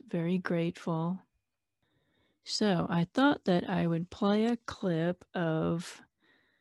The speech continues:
a guest that's coming on the show in January. He gave me this promo clip to play for you. So it's Pastor Mark Soursby.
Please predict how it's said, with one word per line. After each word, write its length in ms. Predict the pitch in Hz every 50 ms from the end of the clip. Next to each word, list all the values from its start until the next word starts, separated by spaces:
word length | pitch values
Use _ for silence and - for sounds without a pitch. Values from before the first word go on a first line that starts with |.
| _ _ _ _ _ _ _ _ -
a 200 | 180 165 165 160
guest 440 | - - 247 269 277 269 - -
that's 300 | - 196 190 190 - -
coming 540 | - - - 180 180 175 175 175 175 175 -
on 320 | - 185 170 165 165 165 165
the 100 | 165 165
show 800 | - - - 175 170 160 156 151 151 151 151 151 151 151 147 - - - - _ _ _ _ _ _ _ _ _ _ _ _ - _ _ _ _ _ -
in 240 | - 165 156 165
January. 840 | 165 - 170 156 151 151 151 147 147 143 147 151 165 214 254 285 277 - - - _ - - _
He 220 | _ - 175 165
gave 300 | 165 - 165 160 156 -
me 160 | 170 170 165 160
this 380 | 160 160 160 143 - - - _ _ _ _ _ -
promo 460 | - 190 180 175 175 175 170 170 165
clip 360 | - - 185 175 175 175 - -
to 140 | - -
play 600 | 175 - - - 190 165 156 160 160 175 202 233
for 240 | - - - 226 220
you. 340 | 240 269 320 381 392 392 359 _ _ _ _ _ _ _ _ _ _ _ _ _ _ _ - _ _ _ _ _
So 160 | - - 190
it's 180 | 175 170 - -
Pastor 460 | - - 185 175 180 - - - 180
Mark 380 | 175 170 170 170 175 - -
Soursby. 800 | - - 175 160 160 180 208 214 - - 277 294 330 370 349 -